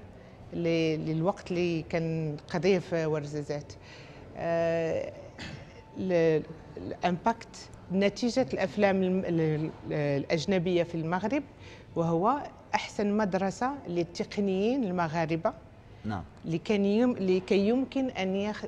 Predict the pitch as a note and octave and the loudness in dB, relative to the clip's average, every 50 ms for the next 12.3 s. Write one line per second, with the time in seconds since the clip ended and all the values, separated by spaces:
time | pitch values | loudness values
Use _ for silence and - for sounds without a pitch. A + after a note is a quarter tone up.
0 | - - F#3+ F#3+ F#3 F3+ F3+ F3 F3 F3 E3 - - - - G#3 G3 F#3 G#3 G3+ | -2 0 2 4 4 4 4 4 2 0 -2 -6 -14 -6 -4 -4 0 0 0 2
1 | A3+ A#3 G#3 - G#3+ F3 - F3+ - - G#3 G3+ G#3 G3 F#3 E3+ E3+ E3+ D#3+ E3+ | 2 0 0 -2 -4 -4 -4 -6 -4 0 0 2 2 2 0 0 0 -2 0 0
2 | D#3+ D#3+ D#3 E3 F3+ G3+ A#3+ C#4+ D4 - - - - - - - - - - F3 | -2 -2 -2 0 0 0 0 -2 -6 -12 -16 -18 -18 -18 -18 -18 -8 -4 -2 0
3 | F3 F#3 F3 F#3 F3+ F3 F3+ F#3 G3+ G#3+ A#3+ B3+ A#3 - - G3+ G3 F#3+ F#3 - | 2 2 2 2 2 2 2 0 0 0 0 0 -2 -2 -4 -2 0 0 0 0
4 | - G#3+ G3 G3+ F#3+ F#3 F#3 G#3+ D4+ - - - - - - - - - - - | 0 2 2 2 2 2 2 0 0 -2 -6 -16 -16 -16 -20 -20 -20 -20 -20 -20
5 | - - - - - D#3 C#3+ - - F#3 G3 F3 E3 E3+ D#3 C#3+ C#3+ C#3+ C#3+ C#3+ | -20 -20 -20 -12 -8 -8 -8 -2 0 0 0 2 2 0 0 2 0 -2 -4 -6
6 | C#3+ - - - - - - - F#3 - - F3 F3 F3 F3+ G3+ G#3+ G#3 F#3 F3 | -8 -10 -16 -18 -20 -16 -8 -8 -8 -4 -2 -2 0 0 2 2 2 2 2 0
7 | E3+ E3 F3+ C#3 E3 E3 E3+ E3 E3+ E3+ E3 D#3+ C#3 - F3 E3 D3+ C#3 C#3+ C#3 | -2 -2 -2 -4 -4 -2 -2 -2 -2 -2 -4 -6 -4 -2 -2 -2 0 -2 -2 -6
8 | C#3 - - - - - - - - - - - F#3 - - - A3 G#3 G3 G3+ | -6 -10 -14 -16 -16 -20 -20 -20 -20 -12 -6 -6 -6 -4 2 2 4 4 6 4
9 | G#3 F#3+ G3 F#3 G3+ G3 - B3+ C4 B3 G#3+ A3 A3+ G#3+ A3 A3+ A#3 B3 A#3+ - | 4 4 4 4 4 2 2 0 0 0 0 0 2 2 2 2 2 -2 -2 -2
10 | - G3+ F#3 - - G#3+ G#3+ A3+ A#3 A#3+ C4+ - A3+ A#2 A2 G2+ A#2 A#2+ C#3 C3+ | -2 -4 -2 0 2 2 4 4 4 4 2 2 4 2 2 4 4 2 4 6
11 | E3 D3+ C3+ B2 - - B2+ A2+ A2+ A2+ - C#3+ D3+ C3+ G#2+ F2+ - - F#2+ F2 | 4 4 4 2 2 2 4 4 4 2 0 0 0 2 0 -2 -2 -4 -2 -2
12 | E2+ E2+ E2 D#2+ D#2 | 0 0 0 -2 -4